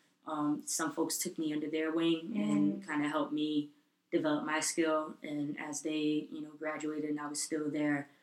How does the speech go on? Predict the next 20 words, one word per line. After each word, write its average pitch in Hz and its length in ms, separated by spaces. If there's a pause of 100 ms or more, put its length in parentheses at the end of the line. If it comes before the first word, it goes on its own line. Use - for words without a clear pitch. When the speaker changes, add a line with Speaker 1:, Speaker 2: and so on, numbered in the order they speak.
(180)
Speaker 1:
and 147 140
new 160 140
folks 165 320
were 160 60
coming 147 280
in, 143 220
I - 200
was - 280
taking 147 480 (840)
folks 156 240
under 147 140
my 160 220
wing 147 200
and 139 100
helping 147 280
them 143 180
the 139 60
same - 240
way - 80 (100)
folks - 420